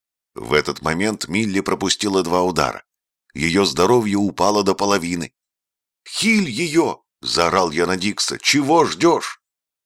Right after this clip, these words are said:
«Она сказала, что сама скомандует, когда кого хилить»,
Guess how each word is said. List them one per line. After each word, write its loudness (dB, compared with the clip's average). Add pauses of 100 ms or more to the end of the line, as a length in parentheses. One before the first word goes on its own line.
(120)
«Она 0
сказала, 2
что -4
сама 2
скомандует, 0
когда 0
кого 2
хилить», -4